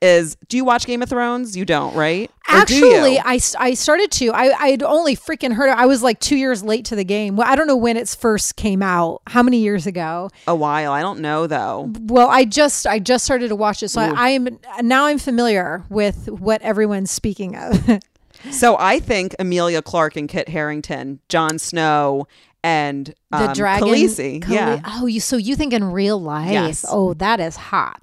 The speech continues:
Speaker 1: It often, it often translates, but he's engaged to the girl that was a wildling.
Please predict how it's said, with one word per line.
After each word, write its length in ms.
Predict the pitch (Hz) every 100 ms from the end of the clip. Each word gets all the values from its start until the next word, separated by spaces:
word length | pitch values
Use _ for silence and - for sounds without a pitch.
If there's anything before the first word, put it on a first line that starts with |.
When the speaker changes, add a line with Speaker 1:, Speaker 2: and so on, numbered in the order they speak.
| -
Speaker 1:
It 180 | 226 123
often, 340 | 170 - 170 -
it 120 | 190 -
often 300 | 160 - 160
translates, 420 | - 156 151 127
but 140 | - 165
he's 240 | 196 202
engaged 520 | 202 160 160 156 - -
to 420 | 180 156 156 151
the 120 | 143 170
girl 360 | 175 160 160
that 220 | 151 156
was 200 | 165 156
a 40 | 151
wildling. 840 | 151 208 330 233 143 92 156